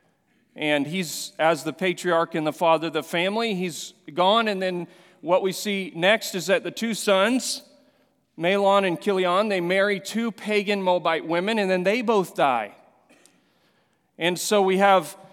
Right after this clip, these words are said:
these three grieving and bereaved widows who had waited for an heir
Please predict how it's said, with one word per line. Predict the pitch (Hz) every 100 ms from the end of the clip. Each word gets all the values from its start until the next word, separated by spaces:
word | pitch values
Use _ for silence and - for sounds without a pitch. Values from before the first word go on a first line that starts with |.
| _
these | 190 180 -
three | - 208 233 240 240 226 196
grieving | 165 185 214 220 208 208 196
and | 170
bereaved | 175 196 185
widows | 180 196 208 170 170 190 - - - _ _ -
who | 196
had | 180 170
waited | 160 185 208 226 240 175
for | - 196 185
an | 170 170
heir | - 202 214 190 160 180 214